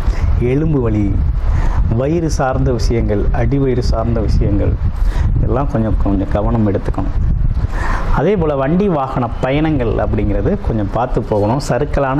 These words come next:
இடங்கள், மலைப்பகுதியில ஏறுறது, படிக்கட்டுகள் ஏறுறது, பாத்ரூம்ல நடக்கிறது, இதெல்லாம் வந்து வழுக்கி விழாம கொஞ்சம் நிதானமா இருக்கணும்.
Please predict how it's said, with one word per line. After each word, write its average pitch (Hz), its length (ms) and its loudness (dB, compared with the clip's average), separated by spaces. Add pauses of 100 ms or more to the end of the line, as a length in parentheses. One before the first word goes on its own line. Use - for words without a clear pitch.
(120)
இடங்கள், 113 380 0 (240)
மலைப்பகுதியில 123 680 0 (120)
ஏறுறது, 107 360 0 (680)
படிக்கட்டுகள் 131 600 -2 (120)
ஏறுறது, 107 300 0 (140)
பாத்ரூம்ல 117 680 0
நடக்கிறது, 107 540 0 (640)
இதெல்லாம் 143 340 -2
வந்து 117 140 0 (100)
வழுக்கி 139 340 -2
விழாம 104 400 0 (160)
கொஞ்சம் 113 320 0
நிதானமா 104 420 0 (440)
இருக்கணும். 117 360 0